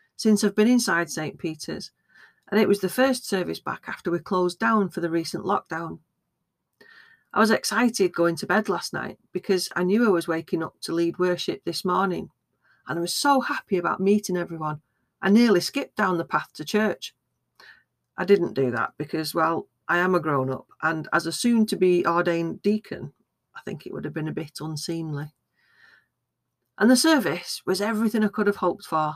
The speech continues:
and more. There were lots of people, lots of catching up to be done, some brilliant music choices for the songs. The prayers were lifted high with joy, and the theme of the sermon was amazing.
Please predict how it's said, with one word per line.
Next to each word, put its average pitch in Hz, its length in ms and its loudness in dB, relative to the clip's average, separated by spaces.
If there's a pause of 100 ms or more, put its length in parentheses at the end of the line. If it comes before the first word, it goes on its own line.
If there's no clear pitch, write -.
and 160 160 -6
more. 170 320 -2 (840)
There 180 120 0
were 185 60 4
lots 214 260 2
of 202 100 -4
people, 208 640 2
lots - 200 -8
of 233 100 -6
catching 208 340 0
up - 100 -4
to 180 100 -10
be 196 100 2
done, 190 280 2 (320)
some - 160 -12
brilliant 185 460 4
music 196 340 2
choices 175 420 -4
for - 60 -14
the 160 80 -6
songs. 170 540 -6 (500)
The - 60 -12
prayers 220 360 6
were 208 100 6
lifted 202 320 2
high 208 300 -2
with 202 220 2
joy, 180 400 -4
and 160 160 -6
the 160 60 -8
theme 220 280 2
of 190 80 2
the 175 80 -6
sermon 160 400 -6
was 156 140 -12
amazing. 165 720 -8